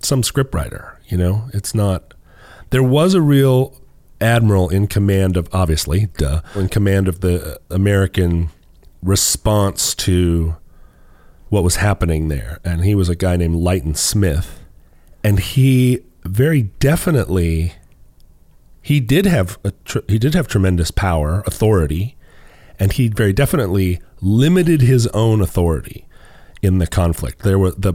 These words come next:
the politicians actually wanted him to be more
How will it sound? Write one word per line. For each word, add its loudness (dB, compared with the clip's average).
the 0
politicians 0
actually 0
wanted 2
him 2
to -2
be 0
more 2